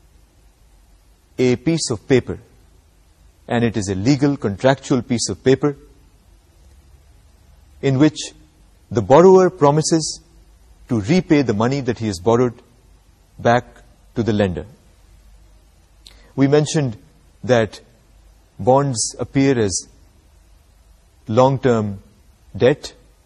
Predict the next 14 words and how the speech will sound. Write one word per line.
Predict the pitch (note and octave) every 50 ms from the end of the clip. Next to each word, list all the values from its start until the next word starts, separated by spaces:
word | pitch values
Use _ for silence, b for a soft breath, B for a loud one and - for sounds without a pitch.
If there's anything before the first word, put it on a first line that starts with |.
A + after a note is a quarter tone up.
| _ _ _ _ _ _ _ _ _ _ _ -
on | A#2 A#2 A2+
the | G2+ G#2
liability | F#2 G2 G2+ G2+ F#2+ F#2+ C3 D#3+ E3 - D#3
side | C3 - - C3 A#2 A2+
of | G#2 F#2+
the | G2+
balance | E2+ G#2+ A#2+ D3 E3 D#3 -
sheet | - F3+ F#3 - - - _ _ _ _ _ _ _ _ _ _ _ _ _ _ -
if | D3 C#3+ -
the | - B2+
bonds | F#2+ A#2+ A2+ A#2+ C#3 C#3+ - -
have | B2 G#2 F#2+
been | A#2 A#2+ C#3 -
issued | - D3 - - - F#2+ E2+